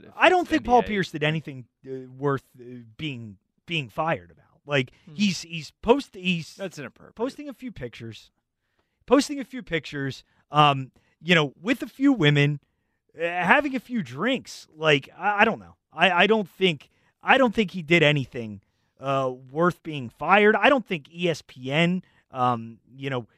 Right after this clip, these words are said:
Speaker 2: i-, you know, he, uh, parent, I, I don't believe he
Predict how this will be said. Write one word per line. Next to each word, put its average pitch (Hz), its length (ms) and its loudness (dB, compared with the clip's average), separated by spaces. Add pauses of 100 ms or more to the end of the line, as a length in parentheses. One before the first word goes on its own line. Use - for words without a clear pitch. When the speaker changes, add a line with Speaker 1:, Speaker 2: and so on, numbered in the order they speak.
(220)
Speaker 2:
i-, 151 40 -6 (320)
you 156 80 -6
know, 127 140 -6
he, 139 320 -20
uh, 139 120 -12 (240)
parent, 202 300 -10 (220)
I, 139 280 -14
I 165 40 -10
don't 180 200 -6
believe 151 440 -16
he 127 380 -20